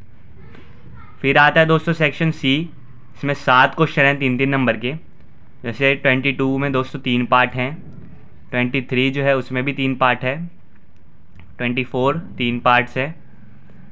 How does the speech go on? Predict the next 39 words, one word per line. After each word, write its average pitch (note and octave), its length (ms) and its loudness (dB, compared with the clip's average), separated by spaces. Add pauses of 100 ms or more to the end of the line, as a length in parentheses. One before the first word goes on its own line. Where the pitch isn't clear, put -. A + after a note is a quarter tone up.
(280)
फिर A#2 80 -10
ट्वेंटी B2 320 0
फ़ाइव B2 340 4
है C#3+ 80 0
दोस्तों, C3 460 0
ट्वेंटी A#2+ 360 -2
सिक्स C#3+ 340 -4
उसमें C3 300 -4
भी C3+ 100 0
तीन C3 220 -2
पार्ट्स B2+ 340 2
हैं, C3 140 -4 (1600)
ट्वेंटी B2 280 -2
सेवन C3+ 600 2 (140)
और A#2+ 100 0
ट्वेंटी A2+ 400 -2
एट। G2 280 -8 (920)
फिर C#3 140 4
आता C#3+ 200 6
है D3 60 4
दोस्तों D3 280 0
सेक्शन B2+ 460 2
डी, B2 280 -2 (200)
जिसमें C3+ 300 0
केस C3 240 4
स्टडी C3+ 240 2
वाले B2+ 200 4
क्वेश्चन A#2 340 -2
है, D3+ 140 -2 (420)
जैसे A#2+ 200 -2
क्वेश्चन C3+ 360 0
ट्वेंटी C3+ 280 2
नाइन A#2+ 320 4
है, C3+ 220 0
फील्ड B2+ 320 2
स्प्लिटिंग B2+ 380 0
दे A#2+ 100 4
रखी A#2+ 220 -2
है, C3+ 100 0